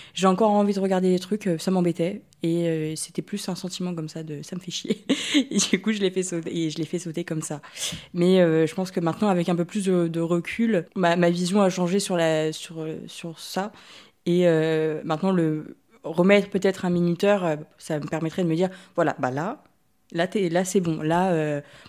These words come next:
pour, euh, ton, pour, euh, moi, mon, le minuteur, ça s'appelle le bien-être numérique sur mon téléphone. » Il a dit « Bah voilà, là, t'as atteint, enfin, euh, là, ton bien-être numérique, il est, là, il est assouvi, c'est bon. Enfin, t'as, t'es resté assez de temps dessus. »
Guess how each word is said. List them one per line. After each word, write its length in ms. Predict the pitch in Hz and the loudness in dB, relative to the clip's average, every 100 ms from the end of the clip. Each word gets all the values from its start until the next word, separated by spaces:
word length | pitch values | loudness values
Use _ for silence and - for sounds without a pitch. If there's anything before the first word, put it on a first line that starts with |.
| - | -8
pour, 200 | 175 170 | 0 2
euh, 120 | 156 | 2
ton, 340 | 156 160 156 151 - - _ | 0 -2 -2 -4 -12 -20 _
pour, 220 | 175 160 | -6 -4
euh, 300 | 156 - - | -6 -6 -6
moi, 180 | 170 170 175 - | -2 0 -2 -2
mon, 640 | 170 156 143 143 139 135 - _ - - | 0 0 -2 -4 -4 -6 -10 _ -20 -2
le 80 | 170 | 2
minuteur, 480 | 170 175 170 208 208 | 4 4 4 2 2
ça 100 | 170 | 0
s'appelle 200 | 160 160 | 0 0
le 60 | |
bien-être 440 | 151 165 175 185 180 | 0 2 0 0 -2
numérique 400 | 170 165 160 185 | 0 0 -2 -6
sur 120 | - | -6
mon 120 | 160 | -6
téléphone. » 520 | 156 151 147 180 185 196 - - - | -4 -4 -4 -2 -2 -4 -12 -20 -4
Il 40 | |
a 40 | 160 | -2
dit « 100 | 175 | 0
Bah 140 | 165 | 0
voilà, 180 | 156 151 170 | 0 -2 -2
là, 80 | 165 | -2
t'as 160 | 160 | 0
atteint, 340 | 151 - 180 196 | 0 0 -2 -2
enfin, 340 | 160 151 143 | -4 -6 -6
euh, 40 | 147 - - - | -10 -16 -16 2
là, 160 | 170 | 4
ton 120 | 180 | 4
bien-être 360 | 190 175 180 190 | 4 6 4 4
numérique, 400 | 175 160 170 - | 2 2 0 -4
il 100 | 170 | -4
est, 440 | 165 156 151 156 - _ _ | -2 -4 -4 -8 -12 _ _
là, 120 | 165 | 2
il 120 | 190 185 | 4 6
est 120 | 175 | 6
assouvi, 420 | 165 - 180 170 | 4 0 -4 -4
c'est 160 | - 175 | -2 -2
bon. 140 | 170 | -2
Enfin, 200 | 202 165 | 0 0
t'as, 180 | 165 175 | 4 2
t'es 100 | - | 4
resté 280 | 165 160 196 | 2 2 2
assez 180 | 196 180 | 0 -2
de 60 | |
temps 160 | - 196 | -2 0
dessus. » 360 | 190 170 - | 2 0 -4